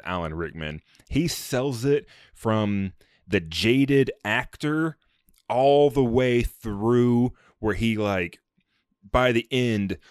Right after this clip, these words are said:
his little, his little buddy, the, one of the aliens is a big fan of his, like, the, the, the science, um,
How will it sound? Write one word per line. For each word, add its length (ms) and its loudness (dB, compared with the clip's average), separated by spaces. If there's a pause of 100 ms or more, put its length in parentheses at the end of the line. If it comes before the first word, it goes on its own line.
his 240 -4
little, 240 4
his 200 -4
little 160 0
buddy, 560 -2 (120)
the, 100 -6
one 200 -2
of 80 -4
the 180 -6
aliens 320 -2
is 80 -6
a 60 -6
big 240 -4
fan 280 -2
of 100 -4
his, 260 -6
like, 160 -10
the, 100 -10
the, 280 -8 (120)
the 140 -8
science, 720 -8 (360)
um, 560 -6